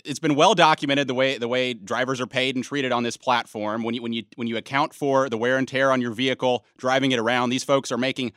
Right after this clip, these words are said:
less than minimum wage. When you arguably are exploiting your, your workers, uh, and you still cannot turn a positive cash flow,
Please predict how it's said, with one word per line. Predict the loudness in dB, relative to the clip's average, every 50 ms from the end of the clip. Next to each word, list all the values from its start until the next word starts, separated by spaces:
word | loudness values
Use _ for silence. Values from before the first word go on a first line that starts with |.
| _ _
less | -4 -2 0 0 0 0
than | 0 2
minimum | 2 2 2 2 0 0
wage. | 0 0 0 0 -2 -4 -8 -10 -12 _ _ _ _ _ _ _ _ _ _ -2
When | 2 4 4 4
you | 4 2 0 2 4
arguably | 4 4 4 4 2 0 0 0 0 0 0 2 0 0 2
are | 4 4 4 4 2 0 -2 -2
exploiting | -4 -4 -4 -6 -6 -2 0 2 2 2 2 0 0 -4 _ -8
your, | -4 0 2 2 2 2 2 0
your | 0 -2 0
workers, | 2 2 2 2 2 -2 -4 -6 -6 -8 -10 -14 _ _ _ _ _ _ 0
uh, | 2 2 2 2
and | 2 2
you | 2 2
still | 0 0 0 6 8 10 10 10 8
cannot | 4 4 4 4 6 4 4 2 _ -6
turn | 0 2 2 4 4 2 -2 _ _ _ -10
a | -6 0
positive | 2 4 4 4 2 0 -4 -4
cash | 0 0 2 2 2 0
flow, | -2 -2 0 0 0 0 -2 -4